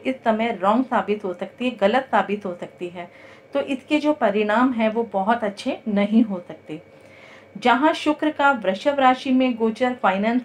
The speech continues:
के लिए एक solid, अ, transit को शो करता है, वहीं पर वक्री होकर यह transit जो है वो overall finance market के लिए अच्छे result नहीं देगा।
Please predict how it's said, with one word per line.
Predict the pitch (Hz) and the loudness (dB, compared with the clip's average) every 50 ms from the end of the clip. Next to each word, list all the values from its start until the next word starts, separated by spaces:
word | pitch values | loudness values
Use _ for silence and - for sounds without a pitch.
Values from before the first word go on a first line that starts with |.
| - | -4
के | 269 247 233 | -4 -4 -4
लिए | 233 233 240 240 | -2 -2 -2 -2
एक | 240 233 | -4 -6
solid, | - - 226 202 202 214 233 233 214 202 202 - - - - - - - - - - | -4 0 2 2 2 2 0 0 -2 -6 -12 -18 -20 -20 -20 -20 -20 -20 -14 -6 -4
अ, | 208 208 | -2 -2
transit | 208 202 - 214 208 208 208 202 277 269 - | -2 0 2 4 4 4 2 0 -4 -8 -6
को | - 262 262 254 | -2 0 0 0
शो | - 254 247 240 | 0 -2 -4 0
करता | 233 214 190 - - 196 | 0 0 0 2 0 -2
है, | 190 190 202 233 302 - - - - - - - 180 | -2 -2 -2 -4 -4 -6 -10 -20 -20 -20 -20 -4 0
वहीं | 202 226 247 262 311 311 - | 2 2 2 2 0 0 2
पर | - 311 320 285 202 - - | 4 4 4 2 2 -2 -2
वक्री | 190 - - - 302 320 | -2 -2 -2 -4 -4 -4
होकर | 311 285 285 277 285 - 285 285 | 0 0 0 0 2 0 0 0
यह | 277 269 269 277 277 | 0 0 0 0 0
transit | 269 269 247 226 214 226 220 277 269 254 240 | 0 2 2 2 4 2 0 -2 -6 -6 -6
जो | 247 247 247 | -4 -2 -2
है | 254 240 240 | 0 0 0
वो | 233 247 262 262 262 - - | 0 2 2 2 2 0 -2
overall | 214 220 226 247 254 254 254 247 247 254 254 254 - - - - - - - - | -2 0 2 4 4 6 6 6 4 2 0 -4 -8 -14 -20 -20 -20 -20 -4 0
finance | 226 214 208 214 226 240 262 262 - - | 2 2 4 2 2 0 -2 -4 -4 -2
market | 220 190 185 202 214 208 - 277 277 - - | -2 0 0 0 0 0 -2 -4 -6 -6 -6
के | - 277 | -6 -4
लिए | 269 269 269 277 277 277 269 - - - | -4 -2 -2 -2 -2 -2 -2 -4 -4 -4
अच्छे | 220 214 - - 277 262 254 | -4 -4 -4 -2 0 0 0
result | 247 226 202 208 220 269 - - | 0 0 -2 -2 -2 -4 -2 -2
नहीं | 262 220 202 202 196 202 208 | 0 0 0 0 0 0 -2
देगा। | 208 190 175 156 151 151 160 | -2 -4 -6 -6 -8 -12 -14